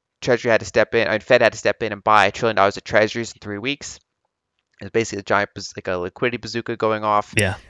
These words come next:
Speaker 1: Um, and so the, the short answer is they're gonna try to let them stick wherever they can, uh, and that can work for a period of time. But then I think the longer run is that, that probably the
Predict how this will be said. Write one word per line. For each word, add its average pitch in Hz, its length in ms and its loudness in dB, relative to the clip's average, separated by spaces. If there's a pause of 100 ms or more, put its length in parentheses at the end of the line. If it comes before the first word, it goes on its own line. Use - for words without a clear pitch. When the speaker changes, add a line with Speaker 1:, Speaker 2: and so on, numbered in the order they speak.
(120)
Speaker 1:
Um, 120 400 10
and 123 140 -4
so 120 360 6 (220)
the, 131 140 -4
the 143 120 -4
short 170 260 0
answer 127 220 0
is 113 60 -14
they're 131 160 0
gonna 127 220 2 (200)
try 131 340 6
to 135 80 -4
let 117 160 -2
them - 140 -12
stick - 320 -6
wherever 107 240 0
they 90 140 -2
can, 127 440 -4 (760)
uh, 107 400 8
and 110 160 -2
that 113 120 4
can 113 120 -14
work 107 200 -4
for - 120 -8
a 101 40 -8
period 107 300 -10
of - 40 -16
time. 117 400 2
But - 100 -10
then 107 100 -2
I 104 60 0
think 110 220 -10
the 110 80 -10
longer 110 420 -2
run 98 300 -2
is 95 240 -8
that, 92 260 -2
that - 180 -10
probably 104 300 0
the 90 100 -8